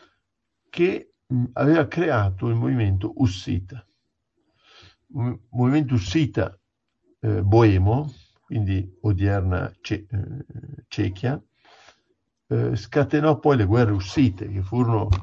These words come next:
una tragedia, furono guerre durissime. Quindi era un movimento politico, religioso, ma in un certo senso rivoluzionario.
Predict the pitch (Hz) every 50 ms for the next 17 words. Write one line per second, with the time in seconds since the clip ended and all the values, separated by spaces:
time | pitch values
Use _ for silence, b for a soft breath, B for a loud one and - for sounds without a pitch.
0 | B B B B B B B _ _ - - 101 98 95 - 92 87 87 113 127
1 | 127 107 95 92 - 107 107 98 95 101 107 104 101 95 90 101 104 101 92 95
2 | - - - - - - - _ - 120 117 117 113 117 120 127 131 139 151 156
3 | 143 147 - 123 117 - - _ _ _ _ _ _ _ _ _ _ _ _ -
4 | 143 143 151 165 160 139 - 147 123 - - 127 - - 117 135 151 151 151 147
5 | 123 139 147 147 147 143 127 120 131 127 127 - b b b b b b b b
6 | _ - - - - - 147 143 147 139 - 147 139 - - 135 120 - 117 107
7 | 104 104 95 - 104 101 107 98 101 95 92 95 - 101 101 95 92 92 95 95
8 | 98 135